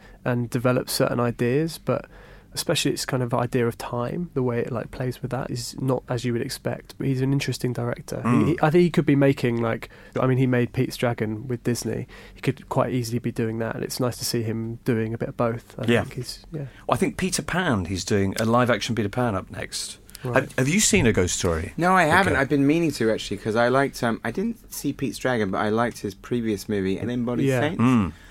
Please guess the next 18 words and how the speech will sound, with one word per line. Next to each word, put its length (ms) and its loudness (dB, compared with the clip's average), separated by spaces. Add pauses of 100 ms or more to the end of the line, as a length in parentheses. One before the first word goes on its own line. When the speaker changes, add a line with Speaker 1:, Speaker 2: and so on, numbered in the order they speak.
(400)
Speaker 3:
And 120 0
he's 160 0
also 220 -2
an 100 2
editor, 440 0
or 100 4
he's 120 2
an 60 -2
ex-editor, 540 -4
David 320 -2
Lowery, 220 0
Speaker 1:
Yeah, 80 4
I 20 2
Speaker 3:
isn't 80 0
he? 80 0
Speaker 1:
think 100 -2
so, 220 -4
yeah. 280 -4